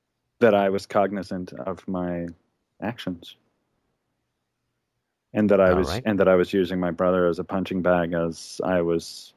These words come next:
Speaker 1: also being used as a punching bag.
Speaker 2: No, that's not the prosecutorial,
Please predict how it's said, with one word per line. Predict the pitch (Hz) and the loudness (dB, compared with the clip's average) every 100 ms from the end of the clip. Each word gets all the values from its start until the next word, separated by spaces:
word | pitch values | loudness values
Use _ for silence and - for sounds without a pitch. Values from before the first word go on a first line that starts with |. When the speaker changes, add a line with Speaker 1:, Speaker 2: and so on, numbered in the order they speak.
| - | -8
Speaker 1:
also | 80 78 82 | -6 -2 -2
being | 80 82 85 | -2 -6 -6
used | 85 - | -8 -4
as | 65 | -2
a | 85 | -2
punching | 92 - - - | -2 -4 -4 -4
bag. | 50 50 - _ _ _ _ _ _ _ _ _ _ _ _ _ _ _ _ _ _ _ _ - | -4 -4 -6 _ _ _ _ _ _ _ _ _ _ _ _ _ _ _ _ _ _ _ _ -10
Speaker 2:
No, | 98 101 117 135 - | -2 2 2 0 -4
that's | 92 - | -6 -4
not | 131 110 | -4 -4
the | 98 | -4
prosecutorial, | 107 - - 98 90 90 | -6 -6 -6 -2 0 0